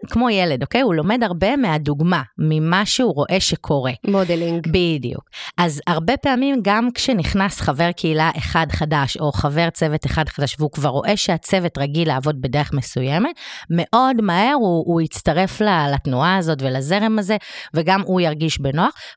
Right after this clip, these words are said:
Speaker 1: ואגב, אנחנו גם יכולים ממש, אה, לעשות לו, אפרופו... תהליך קליטה כזה, שאומר,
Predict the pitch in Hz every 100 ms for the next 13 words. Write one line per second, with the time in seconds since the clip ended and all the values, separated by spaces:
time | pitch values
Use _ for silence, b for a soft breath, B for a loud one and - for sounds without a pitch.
0 | - 160 185 202 185 180 165 156 165 165
1 | 165 165 170 - 180 156 151 165 175 160
2 | 147 151 - - 139 165 160 160 156 -
3 | B - 156 170 - 190 - 320 - 262
4 | 147 - 139 170 185